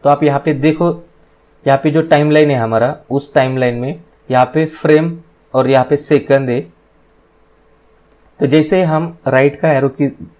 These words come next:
दबाएंगे तो हमारी यहाँ पे एक फ्रेम हम आगे चले गए, यहाँ पे हम दो बार दबाएंगे, एक, दो, तो हम यहाँ पे तीसरे फ्रेम रेट पे आ गए। जैसे जैसे हम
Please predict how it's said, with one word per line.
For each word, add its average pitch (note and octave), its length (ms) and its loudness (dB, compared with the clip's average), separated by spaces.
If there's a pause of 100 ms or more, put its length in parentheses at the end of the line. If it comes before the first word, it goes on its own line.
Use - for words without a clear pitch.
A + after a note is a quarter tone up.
(120)
दबाएंगे C3+ 480 0 (580)
तो C#3 60 -2
हमारी C3+ 360 0 (1040)
यहाँ B2+ 260 2
पे D3 220 0 (260)
एक C#3+ 240 0
फ्रेम C#3+ 260 -6 (140)
हम C3+ 200 -4
आगे A#2+ 200 0
चले A2 260 -2
गए, A2+ 160 -6 (460)
यहाँ A#2+ 320 -2
पे C#3+ 60 0
हम C#3 220 -2
दो D3 160 4
बार C#3+ 180 4
दबाएंगे, A2+ 520 0 (120)
एक, A#2+ 220 -6 (100)
दो, A#2+ 320 -4 (340)
तो C3+ 60 -2
हम C#3 420 -6
यहाँ B2 160 -2
पे C#3+ 200 -2 (680)
तीसरे D#3+ 260 0
फ्रेम C#3+ 260 -2
रेट A#2+ 200 -2
पे B2 60 -2
आ A2 140 4
गए। A2 220 -6 (320)
जैसे D3+ 220 2
जैसे D3+ 260 2
हम D3 280 -2